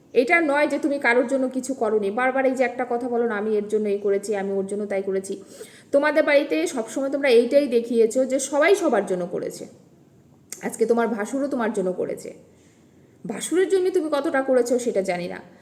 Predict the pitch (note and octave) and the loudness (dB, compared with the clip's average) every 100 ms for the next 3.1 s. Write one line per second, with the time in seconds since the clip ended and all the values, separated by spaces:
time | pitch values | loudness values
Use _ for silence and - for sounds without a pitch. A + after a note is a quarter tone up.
0 | - - B3 C4+ C4+ C4 B3 B3 A3+ A#3 | -20 -10 -2 0 0 0 0 -2 -4 -4
1 | G#3+ A3 A3 A3+ A3 A3+ A3 G3+ G3+ G#3+ | -6 -4 -2 -2 -4 -4 -4 -8 -6 -6
2 | G#3 F3+ E3+ - - - - - - G#3 | -4 -6 -6 -10 -16 -20 -20 -20 -12 -6